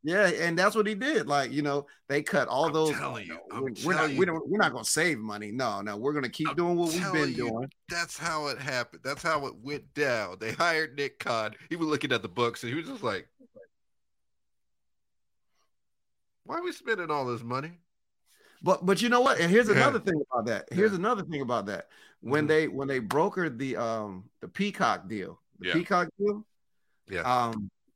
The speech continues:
Speaker 1: they were supposed to pay, uh, oh, man, I forgot the name of the company that he worked for.
Speaker 2: Yeah.
Speaker 1: But, um, it was
Speaker 2: Oh,
Speaker 1: like
Speaker 2: it was like
Speaker 1: Creative
Speaker 2: C-,
Speaker 1: something.
Speaker 2: it's like C A A, like
Speaker 1: Yeah,
Speaker 2: Creative
Speaker 1: yeah,
Speaker 2: Art,
Speaker 1: Creative
Speaker 2: yeah.
Speaker 1: Art something.
Speaker 2: Yeah.
Speaker 1: So they were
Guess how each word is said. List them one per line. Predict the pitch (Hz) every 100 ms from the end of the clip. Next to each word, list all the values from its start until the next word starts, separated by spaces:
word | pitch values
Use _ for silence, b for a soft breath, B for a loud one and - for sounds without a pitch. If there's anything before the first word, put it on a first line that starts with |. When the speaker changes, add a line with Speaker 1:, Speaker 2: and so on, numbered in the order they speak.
| _
Speaker 1:
they | 117 101 160 190 190 165 151 -
were | 117 135 143
supposed | - 110 - 170 202 190 - -
to | 143 135 131
pay, | - 151 120 120 110 107 98 _ b b
uh, | - 123 - - - _ -
oh, | 110 98
man, | 95 120 104 - _ _ _ -
I | 135
forgot | 127 123 147
the | 131
name | 127 143 139
of | 113
the |
company | 110 156 156 139 127
that | 113 117
he |
worked | 98 95 123 123
for. | - 95 90 - _ _ B B _
Speaker 2:
Yeah. | 90 113 113
Speaker 1:
But, | 104
um, | 101 101 95
it | -
was | 151
Speaker 2:
Oh, |
Speaker 1:
like | 123
Speaker 2:
it | 123
was | 113
like | 127
Speaker 1:
Creative | 147
Speaker 2:
C-, | 135 127 - -
Speaker 1:
something. | 131
Speaker 2:
it's | 117
like | 127 120
C | - 117 101
A |
A, | 101 92 101 101 104 -
like | 92 175
Speaker 1:
Yeah, | 175
Speaker 2:
Creative | 170 160
Speaker 1:
yeah, |
Speaker 2:
Art, | 131 -
Speaker 1:
Creative | 156 170 165 143
Speaker 2:
yeah. | 120
Speaker 1:
Art | 151 151 -
something. | - 156 147 - 87 - b b
Speaker 2:
Yeah. | 95
Speaker 1:
So | 90 123
they | 147
were | 180 151